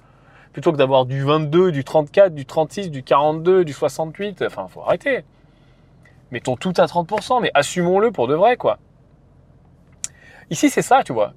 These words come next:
Ici, c'est ça, et c'est simple. C'est simple, voilà. Bon, la règle, elle est là, elle est faite. Et, et voilà, et soit tu, tu marches ou tu crèves, mais finalement, c'est plus facile. Voilà. Moi, c'est, c'est, voilà, ce que, ce que ça m'inspire, euh, d'être à Miami en ce moment.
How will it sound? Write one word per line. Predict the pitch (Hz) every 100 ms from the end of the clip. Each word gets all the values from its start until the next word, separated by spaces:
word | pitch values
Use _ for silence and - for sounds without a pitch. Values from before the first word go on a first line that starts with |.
| 143
Ici, | 123 214
c'est | 147
ça, | - - 120
et |
c'est | -
simple. | 147 151 143 - - _ _ _ _
C'est | - 117
simple, | - 101 - -
voilà. | 107 90 - _
Bon, | 110 120 110
la | 107
règle, | 131 113
elle | 98
est |
là, | 92 117 -
elle | 110
est |
faite. | 113 107 113 _ -
Et, | 139 156
et | 165
voilà, | 226 240 185
et | 170
soit | 139
tu, | - 127
tu | -
marches | 147 -
ou | 139
tu | 180
crèves, | 214 208
mais | 123
finalement, | - 131 139 165 233 _ - _ _
c'est | -
plus | 135 180
facile. | 135 120 - - _ _ _ _ _ _ _ _ - - - _ _ _ _ _ 147
Voilà. | 113 - _ _ - _ 143
Moi, | 143 156 - 156 156
c'est, | - 151
c'est, | - 175 156
voilà, | 139 117
ce | -
que, | 160
ce | -
que | 165
ça | 196
m'inspire, | 190 175 - 151 151 156 120
euh, | 117
d'être | 120 -
à | 131
Miami | 131 123 123
en |
ce | 120 98
moment. | 92